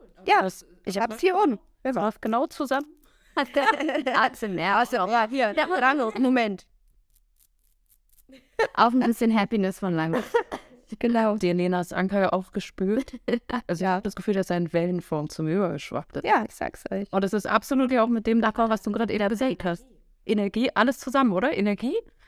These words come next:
Speaker 2: dieser gesellschaftliche Druck und so weiter. Also es sind ja diese Situationen, die das auslösen. Das, was du gerade eben gesagt hast, mit, dass die gesellschaftlichen Normen, wie du zu sein hast, immer diesen Druck ausüben, du fühlst dich schlecht, ja? Dann Energie,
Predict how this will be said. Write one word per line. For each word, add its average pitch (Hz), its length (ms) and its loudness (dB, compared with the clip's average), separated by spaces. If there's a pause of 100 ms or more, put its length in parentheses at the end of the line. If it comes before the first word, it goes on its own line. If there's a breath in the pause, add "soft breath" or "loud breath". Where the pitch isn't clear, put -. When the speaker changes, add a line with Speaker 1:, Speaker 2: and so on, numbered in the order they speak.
(100)
Speaker 2:
dieser 214 220 0
gesellschaftliche 208 680 0
Druck 233 280 0
und 277 120 -2
so 262 100 -2
weiter. 285 180 2
Also 196 140 0
es 190 60 -8
sind 233 100 0
ja 240 60 2
diese 208 220 -2
Situationen, 202 460 -2
die 214 60 0
das 202 140 -2
auslösen. 170 760 -2
Das, 185 160 -4
was 202 100 -4
du 240 100 -6
gerade 269 220 0
eben 226 180 2
gesagt 208 360 2
hast, 160 220 -4
mit, 180 200 -4 (380 soft breath)
dass 185 120 -6
die 185 160 -2
gesellschaftlichen 196 720 0
Normen, 196 420 4
wie 190 80 0
du 190 100 -4
zu - 180 -14
sein 185 400 2
hast, 294 320 -2
immer 214 160 2
diesen 196 260 -2
Druck 214 240 -4
ausüben, 240 420 0
du 202 60 -8
fühlst - 300 -8
dich 175 100 -4
schlecht, - 380 -2 (560)
ja? 190 220 2 (560)
Dann 196 200 2
Energie, 208 540 0